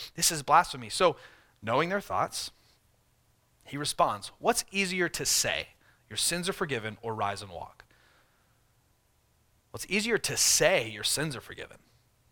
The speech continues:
'Cause there's no, uh, visual proof of whether or not that happens, right? I could say, "Your sins are forgiven," but you're not really gonna know if that's true or not.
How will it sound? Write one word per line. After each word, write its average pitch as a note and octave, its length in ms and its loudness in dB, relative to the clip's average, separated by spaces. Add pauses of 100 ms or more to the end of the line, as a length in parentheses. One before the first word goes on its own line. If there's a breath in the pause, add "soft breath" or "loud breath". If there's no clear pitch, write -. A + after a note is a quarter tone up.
(240)
'Cause E3 160 0
there's E3 180 4
no, F#3 500 4 (120)
uh, A#2+ 220 2 (180)
visual D3 480 0
proof - 460 -2
of A2 120 -12
whether C#3 200 2
or C3+ 40 -2
not B2+ 200 2
that G#2+ 120 -2
happens, G2 400 0
right? A#2+ 240 0 (880 soft breath)
I F#3 120 10
could G3 160 -8
say, G3 200 6
"Your G3 140 4
sins G3 300 0
are - 20 0
forgiven," D3 400 0
but C#3 220 0
you're D3 100 0
not A3 160 6
really D#3 160 0
gonna C#3+ 220 -2
know A#2 240 2
if F#3 80 0
that's B2+ 180 -2
true - 260 0
or G3+ 60 4
not. C3 320 0